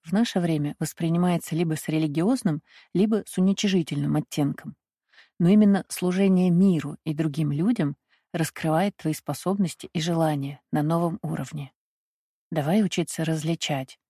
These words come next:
служение и прислуживание. Какая связь между желанием,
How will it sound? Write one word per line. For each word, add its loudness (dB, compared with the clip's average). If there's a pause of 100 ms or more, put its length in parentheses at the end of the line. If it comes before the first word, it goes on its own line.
служение 0 (380)
и 0
прислуживание. -4 (1500)
Какая 2
связь -2
между 0
желанием, 2